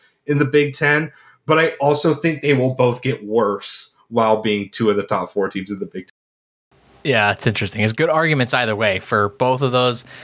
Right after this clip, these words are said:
Speaker 2: being in a better spot, m-, maybe being potentially in a slightly worse off spot. Greg, what about you? Are there any teams,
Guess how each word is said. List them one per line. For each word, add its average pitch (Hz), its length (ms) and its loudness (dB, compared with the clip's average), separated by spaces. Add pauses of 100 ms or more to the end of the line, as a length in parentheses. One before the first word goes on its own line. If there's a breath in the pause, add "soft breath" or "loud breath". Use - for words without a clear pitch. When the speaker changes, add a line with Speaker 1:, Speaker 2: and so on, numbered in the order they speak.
(340 loud breath)
Speaker 2:
being 190 140 2
in 156 60 4
a 139 40 0
better 156 220 2
spot, - 420 0
m-, 120 180 -8 (140)
maybe 160 300 2
being 135 400 0
potentially 113 460 0
in 104 60 2
a 95 260 -2
slightly - 380 -2
worse 98 320 0
off 90 140 -2
spot. - 320 0 (300 loud breath)
Greg, 214 180 0 (120)
what 165 140 0
about 294 200 -2
you? 156 180 2
Are 214 80 4
there 131 160 2
any 202 360 2 (160)
teams, 135 520 2